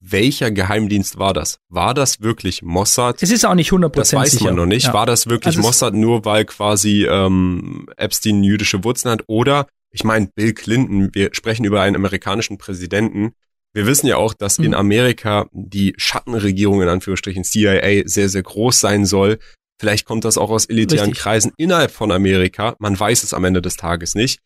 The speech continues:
Speaker 1: Es ist einfach nur
Speaker 2: Äh, ich, will ich dazu sagen, du kannst durchaus recht haben. Also, äh, Epstein hat selber zu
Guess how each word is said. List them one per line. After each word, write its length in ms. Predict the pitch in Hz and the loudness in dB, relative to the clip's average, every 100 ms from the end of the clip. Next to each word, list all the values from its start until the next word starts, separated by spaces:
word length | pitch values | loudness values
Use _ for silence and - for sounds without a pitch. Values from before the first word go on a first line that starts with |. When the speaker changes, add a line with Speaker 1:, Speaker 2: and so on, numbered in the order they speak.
| _ _ _ | _ _ _
Speaker 1:
Es 100 | 107 | -2
ist 160 | 131 - | 0 0
einfach 300 | 123 123 113 | -2 -4 -2
nur 180 | 123 123 | 0 0
Speaker 2:
Äh, 60 | |
ich, 160 | - - | -2 -4
will 340 | - 220 240 | -6 0 2
ich 80 | 240 | 2
dazu 240 | 233 - | 0 0
sagen, 240 | 214 233 240 | 2 2 2
du 80 | 233 | 2
kannst 300 | 226 202 247 | 0 2 2
durchaus 380 | 247 220 185 | 2 2 0
recht 200 | 202 - | -2 -2
haben. 180 | 165 147 | -2 -2
Also, 200 | - 151 160 - - | 0 0 -2 -4 -20
äh, 400 | - 180 170 - | -6 -2 0 -2
Epstein 440 | 214 214 220 170 220 | -2 0 0 0 0
hat 180 | 233 | -2
selber 680 | - 165 214 349 254 151 117 - | -2 2 4 4 4 2 0 -4
zu 480 | - 202 190 175 | 0 2 4 2